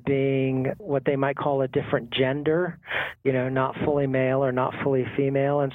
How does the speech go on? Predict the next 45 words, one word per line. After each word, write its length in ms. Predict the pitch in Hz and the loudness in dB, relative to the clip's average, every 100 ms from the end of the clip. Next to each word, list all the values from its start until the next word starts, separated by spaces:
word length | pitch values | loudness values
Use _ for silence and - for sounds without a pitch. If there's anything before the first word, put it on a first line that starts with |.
| - | -2
so 80 | |
there's 180 | 139 143 | 0 0
all 140 | 156 180 | 0 0
kinds 400 | 156 143 160 190 | 0 0 0 0
of 100 | - | 0
things 240 | 135 120 | -2 -2
going 300 | 120 135 131 | 0 0 2
on 140 | 127 127 | 2 0
in 120 | 120 | 0
the 80 | 123 | -2
culture 440 | - 156 127 - | 0 0 0 -2
that 180 | 120 120 | 0 0
create 420 | - 143 127 127 | 0 0 0 0
confusion 580 | - 127 - 143 147 151 127 | -2 -4 0 2 2 0 -2
for 100 | 117 | -4
people. 480 | - 110 107 113 123 - - - - - - | -2 -2 0 -2 -2 -4 -2 0 -2 -4 -2
And 340 | 135 127 135 - | 0 0 -2 -2
those 240 | 160 160 | -2 0
would 160 | 156 151 | -2 0
be 140 | 147 - | -2 0
things 260 | 151 147 - - - | 0 0 -2 -6 -4
I 120 | 127 | -2
would 100 | 135 | 0
want 240 | 135 135 127 | 0 0 -2
to 100 | - | -2
sit 120 | 135 | -2
down 200 | 139 131 | 0 0
with 120 | 131 123 | 0 0
somebody 220 | 135 123 | 0 0
and 120 | 113 | 0
talk 340 | - 143 151 | 0 0 0
about. 380 | 151 120 110 - - - - - - | -2 0 0 -2 -4 -6 -4 -6 -6
I 120 | 180 | -2
would 140 | 208 | 0
also 440 | 196 185 202 208 175 | 2 0 -2 0 -2
encourage 680 | 131 - - 214 208 190 151 | 0 -2 -2 0 0 0 0
young 240 | 147 139 | -2 -2
people 680 | - 147 139 139 127 127 - _ - | 0 0 0 0 2 0 -2 _ -2
that 240 | 147 135 | 0 2
are 140 | - 131 113 - | 0 -2 -4 -4
struggling 460 | 160 190 165 139 | 0 0 0 0
with 120 | 127 123 | -2 0
same-sex 440 | 147 131 123 131 - | 0 0 0 -2 -2
attractions 640 | 135 135 123 123 - 135 131 - - - - - | -4 0 0 0 0 0 0 -2 -2 -2 -4 0
n-, 140 | 180 | 0